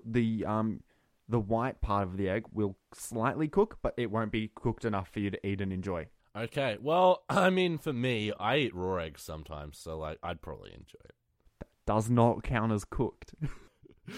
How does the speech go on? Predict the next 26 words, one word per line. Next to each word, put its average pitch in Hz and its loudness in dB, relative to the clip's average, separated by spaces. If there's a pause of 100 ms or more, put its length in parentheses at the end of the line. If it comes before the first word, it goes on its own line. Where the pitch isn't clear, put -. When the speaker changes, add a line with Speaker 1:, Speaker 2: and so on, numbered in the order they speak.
(240)
Speaker 2:
Yeah, 117 2
I 104 2
know, 92 0
it 82 -4
doesn't 110 0
count 104 0
as 92 -6
cooked, 85 -6
and 87 -6
that 95 -2
is 92 -2
what 92 -4
matters 95 -2
in 101 -4
this 104 -2
scenario. 104 -2
So, 104 0 (340)
Zach 135 0
is 143 -6
predicting 143 -4
the 135 0
egg 135 2
will 139 -4
not 131 0
be 117 -8
cooked, 180 -4